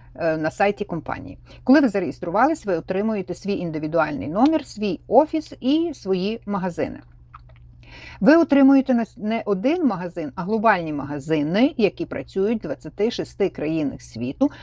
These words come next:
з дуже широким, великим асортиментом. Асортимент дуже різноманітний,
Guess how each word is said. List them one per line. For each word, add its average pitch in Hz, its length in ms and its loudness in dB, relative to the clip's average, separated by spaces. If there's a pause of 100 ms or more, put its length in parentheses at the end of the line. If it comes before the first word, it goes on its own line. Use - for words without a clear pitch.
з 165 140 0
дуже 240 320 4
широким, 165 580 0
великим 160 580 -2
асортиментом. - 800 -4 (440)
Асортимент 254 640 4
дуже 226 220 0
різноманітний, 170 840 -2